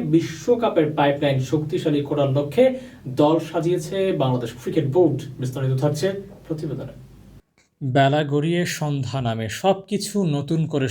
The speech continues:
শুরু করার প্রত্যয় জাগে। সাব্বির রুমনের বেলায়ও কি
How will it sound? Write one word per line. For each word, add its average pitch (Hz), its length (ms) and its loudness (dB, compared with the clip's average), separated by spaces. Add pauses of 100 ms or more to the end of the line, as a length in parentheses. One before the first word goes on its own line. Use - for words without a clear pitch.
শুরু 165 200 0 (100)
করার 190 240 4 (120)
প্রত্যয় 143 440 0
জাগে। 113 340 0 (320)
সাব্বির 233 400 2
রুমনের 247 480 2
বেলায়ও 202 380 4
কি 214 100 -4